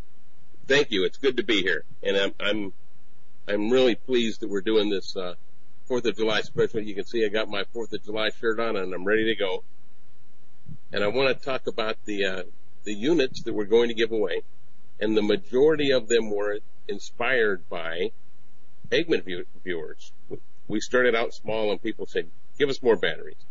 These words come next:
give us more adapters, give us more power." So we did, and many of you have seen this.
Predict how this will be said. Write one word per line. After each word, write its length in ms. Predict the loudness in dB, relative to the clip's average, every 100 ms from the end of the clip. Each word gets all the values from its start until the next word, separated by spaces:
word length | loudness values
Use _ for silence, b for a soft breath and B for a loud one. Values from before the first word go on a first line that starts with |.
| -4 -4 0
give 180 | 2 2
us 160 | 0
more 180 | 4 4
adapters, 380 | 2 -2 -4 -2 -2 -2 -2 -2 2
give 180 | 2
us 160 | 2 2
more 160 | 2 2
power." 340 | 0 -2 -4 -4 -2
So 180 | 2 4
we 120 | 4
did, 240 | 4 0 0 -2 -2 -2 -2 0
and 300 | 2 2 4
many 220 | 4 4 2
of 100 | 2
you 80 |
have 140 | 0 0
seen 280 | 0 0 0
this. 300 | 0 -2